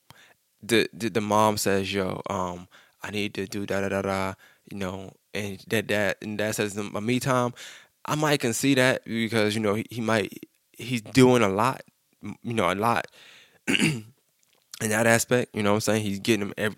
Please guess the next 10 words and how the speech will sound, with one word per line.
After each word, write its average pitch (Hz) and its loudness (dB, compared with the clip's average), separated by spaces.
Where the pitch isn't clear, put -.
pretty 127 -4
much 78 -2
every 107 -2
single 104 -2
day. 117 0
So 120 2
he's 139 4
working 120 6
as 101 -2
well. 107 -2